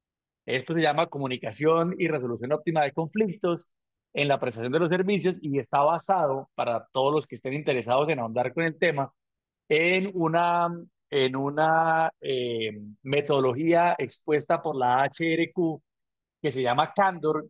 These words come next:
que básicamente traduce como, como Communication Optimal Resolution, que es básicamente una metodología pensada, eh, en crear una concatenación deliberada de actuaciones, todas dirigidas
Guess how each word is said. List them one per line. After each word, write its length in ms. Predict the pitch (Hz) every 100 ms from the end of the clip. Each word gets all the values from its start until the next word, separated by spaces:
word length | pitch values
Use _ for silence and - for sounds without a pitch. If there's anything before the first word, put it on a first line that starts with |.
| _
que 320 | 143 147 151
básicamente 540 | 143 127 156 147 120 156
traduce 460 | 147 120 123 156
como, 180 | 151 131 131 - _
como 360 | - 139 135 131
Communication 720 | 127 123 123 120 151 147 170
Optimal 400 | 139 - 160 143
Resolution, 580 | 139 135 180 165 147 143 _ _ _ _ _
que 120 | 156
es 100 | 160
básicamente 500 | 165 180 180 151 131
una 100 | 175
metodología 540 | 170 160 127 120 143 147 _
pensada, 1040 | 185 170 160 - - 196 220 196 160 156 -
eh, 380 | - 131 123 123
en 240 | 143 131 120
crear 360 | 143 131 131
una 240 | 151 160 -
concatenación 800 | 156 147 143 139 127 120 151 156
deliberada 460 | 180 143 131 151
de 60 | 160
actuaciones, 640 | - 127 - 170 185 202 - _ _ _ _
todas 320 | - 196 220
dirigidas 560 | 190 170 135 175 202 202